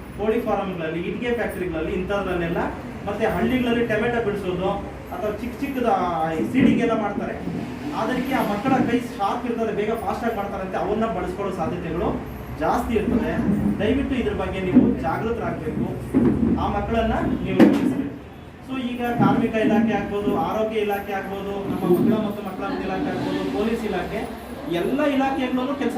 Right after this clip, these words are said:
ಮಾಡ್ತಾ ಇರ್ತದೆ ಅವ್ರದೇ ಒಂದು ರಿಸ್ಟ್ರಿಕ್ಷನ್ಸ್ ಅಲ್ಲಿ.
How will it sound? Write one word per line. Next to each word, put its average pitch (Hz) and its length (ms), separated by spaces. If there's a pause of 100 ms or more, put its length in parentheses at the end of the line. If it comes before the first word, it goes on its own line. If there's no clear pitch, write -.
ಮಾಡ್ತಾ 220 240
ಇರ್ತದೆ 185 300
ಅವ್ರದೇ 233 600 (320)
ಒಂದು 208 220 (600)
ರಿಸ್ಟ್ರಿಕ್ಷನ್ಸ್ 214 480
ಅಲ್ಲಿ. 131 180